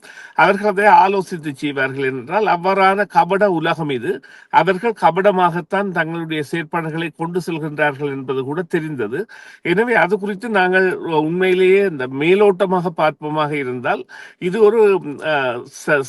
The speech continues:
சமன்பாடு. அதாவது, அவர்களை, அ, இவ்வாறு தாங்கள் அழைத்து வந்தோம் என்று கூறி, இந்த போரை ஒரு முடிவுக்கு கொண்டு வருவதற்காக மேற்கொள்ளப்படுகின்ற ஒரு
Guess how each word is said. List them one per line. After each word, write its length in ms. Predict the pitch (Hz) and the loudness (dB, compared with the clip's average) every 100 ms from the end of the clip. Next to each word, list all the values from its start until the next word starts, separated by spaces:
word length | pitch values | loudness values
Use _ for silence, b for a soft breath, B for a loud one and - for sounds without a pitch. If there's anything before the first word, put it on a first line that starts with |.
| - | 0
சமன்பாடு. 720 | 175 208 214 170 135 107 - | 2 2 2 2 2 2 -6
அதாவது, 680 | - 147 147 160 165 196 | -6 -2 0 0 0 0
அவர்களை, 880 | 180 143 147 165 170 180 190 190 147 | 2 0 0 -2 -2 0 2 0 -2
அ, 240 | 156 156 147 | -6 -2 -2
இவ்வாறு 400 | 143 165 165 151 | -2 -2 -2 -4
தாங்கள் 440 | 160 165 165 175 | -2 -2 -2 -2
அழைத்து 400 | 143 160 143 180 | -2 -2 -6 -4
வந்தோம் 460 | 156 147 151 175 165 | -4 -4 -6 -6 -6
என்று 300 | 151 151 135 | -6 -8 -10
கூறி, 480 | 151 147 143 185 226 B B B | -6 -6 -4 -6 -10 B B B
இந்த 260 | 160 156 156 | -6 -2 -2
போரை 560 | - 165 170 175 175 | -2 -4 0 2 0
ஒரு 180 | 156 147 | 0 -4
முடிவுக்கு 500 | 147 160 165 156 160 | -4 -4 -2 -4 -8
கொண்டு 240 | 143 151 151 | -6 -4 -2
வருவதற்காக 640 | 143 143 139 120 123 143 | -2 0 -2 -2 -4 -2
மேற்கொள்ளப்படுகின்ற 760 | 208 190 180 160 147 143 139 | -4 -4 -4 -4 -4 -4 -4
ஒரு 100 | 139 | -4